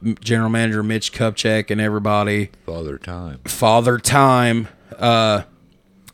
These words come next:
Speaker 1: so in the thirteen fourteen season, despite being sidelined with injuries in his, uh, tibia fracture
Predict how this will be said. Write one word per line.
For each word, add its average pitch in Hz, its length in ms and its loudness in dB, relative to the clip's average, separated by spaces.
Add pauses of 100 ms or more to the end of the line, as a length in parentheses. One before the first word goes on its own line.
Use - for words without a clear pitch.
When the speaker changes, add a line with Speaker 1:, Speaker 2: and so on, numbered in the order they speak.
(800)
Speaker 1:
so 131 440 2
in 127 80 0
the 113 60 -4
thirteen 160 460 2
fourteen 147 500 0
season, 135 480 0
despite 120 640 0
being 123 220 0
sidelined 123 640 0
with 107 160 -4
injuries 127 600 0
in 107 100 -4
his, - 580 -8
uh, 95 260 -2 (300)
tibia 139 320 0
fracture 127 680 -2